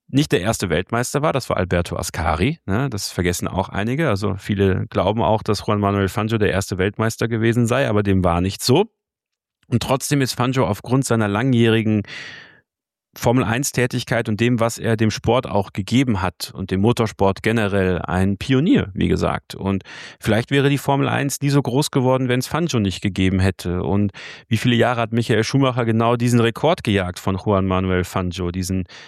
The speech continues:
siebten Titel zu holen, um, oder den sechsten Titel zu holen, um, äh, Fangio zu überholen.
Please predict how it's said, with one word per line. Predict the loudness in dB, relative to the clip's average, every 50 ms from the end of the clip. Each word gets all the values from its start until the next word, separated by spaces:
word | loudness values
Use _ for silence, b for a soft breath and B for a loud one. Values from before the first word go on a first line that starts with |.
| B
siebten | -4 -2 -2 -2 -2 _ -6 -2
Titel | -2 0 0 0 0 0
zu | 0 0 2 4
holen, | 4 6 6 6 4 2 0 -2 B B B B B B _
um, | 0 2 4 4 6 6 6 4 4 4 2 0 0
oder | 0 0 2 2
den | 2 2
sechsten | 2 2 0 -2 -4 -4 -2 -2
Titel | -2 -2 -2 -2
zu | -2 -2 -2 0
holen, | 2 4 4 4 4 2 0 -2
um, | -2 -2 0 0 0 0 0 0
äh, | 2 2 4 4 4 4 4 2 0
Fangio | 0 0 0 0 0 0 -2
zu | 0 -2 0
überholen. | 2 2 2 4 4 4 4 4 2 0 -2